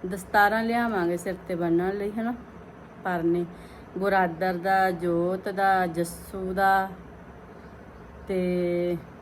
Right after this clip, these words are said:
ਤਰਸੇਮ ਦਾ ਪਰਨੇ ਲੈ ਕੇ ਆਵਾਂਗੇ।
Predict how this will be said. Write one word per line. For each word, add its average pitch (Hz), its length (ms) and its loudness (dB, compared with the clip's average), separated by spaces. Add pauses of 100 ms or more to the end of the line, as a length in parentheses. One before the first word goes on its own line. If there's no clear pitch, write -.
(580)
ਤਰਸੇਮ 175 540 -2
ਦਾ 143 120 -8 (1040)
ਪਰਨੇ 185 360 6
ਲੈ 175 160 2
ਕੇ 175 180 -2
ਆਵਾਂਗੇ। 120 480 -6